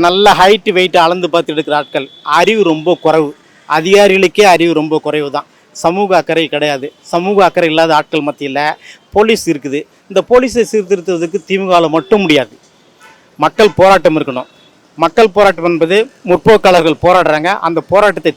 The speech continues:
தீவிரவாதம்னு ஒடுக்கி ஆளும் வர்க்கத்துக்கு அடியாள் வேலை செய்கிற வேலையை போலீஸ் செய்கிறாங்க. இந்த போலீஸ் தான் அயோக்கியத்தனமா செஞ்சுட்டு இருக்கிறான். போலீஸ் அதிகார மட்டத்திலே அயோக்கியத்தனம் இருக்கு. எல்லா அதிகார மட்டத்திலும் இருக்கிற அயோக்கியத்தனம் இப்ப வெளிப்படும் போது ஆட்சியாளர் மேல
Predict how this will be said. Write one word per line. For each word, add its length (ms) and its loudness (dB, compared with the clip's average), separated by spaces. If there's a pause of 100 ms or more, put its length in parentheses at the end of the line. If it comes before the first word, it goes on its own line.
தீவிரவாதம்னு 680 2
ஒடுக்கி 340 -2 (460)
ஆளும் 280 4
வர்க்கத்துக்கு 480 0
அடியாள் 360 6
வேலை 220 4
செய்கிற 240 0
வேலையை 280 0
போலீஸ் 340 0
செய்கிறாங்க. 320 -2 (520)
இந்த 160 -4 (160)
போலீஸ் 320 2 (100)
தான் 160 2
அயோக்கியத்தனமா 600 0
செஞ்சுட்டு 260 -4
இருக்கிறான். 340 0 (320)
போலீஸ் 260 0 (100)
அதிகார 280 4 (120)
மட்டத்திலே 420 -2
அயோக்கியத்தனம் 520 0
இருக்கு. 240 -4 (520)
எல்லா 200 6 (160)
அதிகார 440 4
மட்டத்திலும் 380 -2
இருக்கிற 260 0
அயோக்கியத்தனம் 640 0 (300)
இப்ப 200 0
வெளிப்படும் 460 2
போது 220 2 (400)
ஆட்சியாளர் 540 2
மேல 100 0